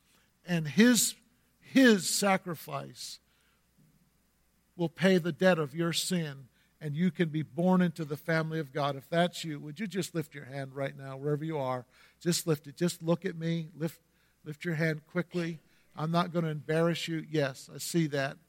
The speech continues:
hand this morning. Others in this section over here. Yes, thank you. Thank you. Say, "That's me.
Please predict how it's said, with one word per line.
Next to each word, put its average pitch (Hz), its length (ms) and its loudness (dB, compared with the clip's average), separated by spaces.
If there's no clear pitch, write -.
hand 139 360 -12
this - 220 -8
morning. 151 400 -4
Others 156 380 -2
in 160 120 -8
this 165 160 -2
section 156 500 -4
over 156 220 -4
here. 127 400 -8
Yes, 139 340 -2
thank 160 360 2
you. 156 280 -8
Thank 151 260 -2
you. 147 140 -8
Say, 160 220 2
"That's 170 360 4
me. 147 400 -6